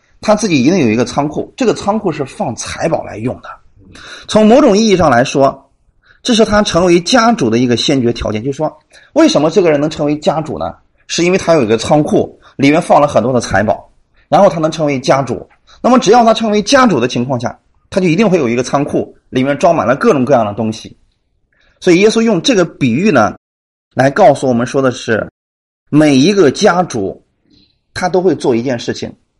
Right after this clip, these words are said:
就是想方设法的填满自己的仓库。干什么呢？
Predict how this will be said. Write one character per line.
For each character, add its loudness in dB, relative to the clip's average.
就 -4
是 -6
想 2
方 4
设 2
法 -2
的 2
填 2
满 2
自 -4
己 -2
的 0
仓 -4
库。 -8
干 -4
什 -8
么 -6
呢？ -10